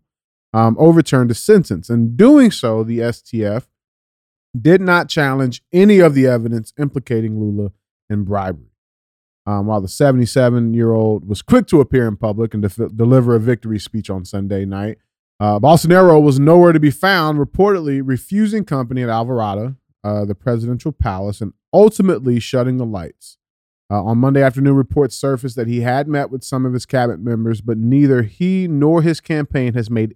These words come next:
any public statements at press time. Lula did not say in his victory speech that Bolsonaro had conceded or reached out to him at all, being very, very quiet. Now, there are some sources that are saying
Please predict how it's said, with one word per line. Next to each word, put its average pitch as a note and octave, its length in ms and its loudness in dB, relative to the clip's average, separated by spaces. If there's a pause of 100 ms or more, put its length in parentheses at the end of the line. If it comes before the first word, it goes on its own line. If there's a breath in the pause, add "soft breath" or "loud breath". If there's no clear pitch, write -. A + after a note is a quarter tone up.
any C#3+ 240 0
public D3 400 -2
statements A2 420 -6
at E2 140 -10
press C3+ 260 -4
time. G2+ 220 -18 (500)
Lula A#2+ 240 0
did A2+ 140 0
not C3+ 320 -2
say C3+ 240 0
in C3 100 0
his A2 120 -2
victory A2+ 340 -4
speech A2+ 360 -8
that G2+ 140 -6
Bolsonaro G#2 640 -4
had - 180 -8
conceded F3 600 4 (320)
or A2+ 60 -4
reached B2 260 -2
out B2 180 -2
to A#2+ 100 -10
him A2 180 -6
at G#2 80 -6
all, C3+ 380 -4 (180)
being A2+ 280 -4
very, B2 240 -2
very A#2+ 160 -4
quiet. A#2 280 -6
Now, A#2+ 140 -4
there D3 260 -2
are F#3 140 0
some A#3+ 260 -2
sources G3 480 -2
that E3 120 -6
are D3+ 40 -8
saying C#3 560 -4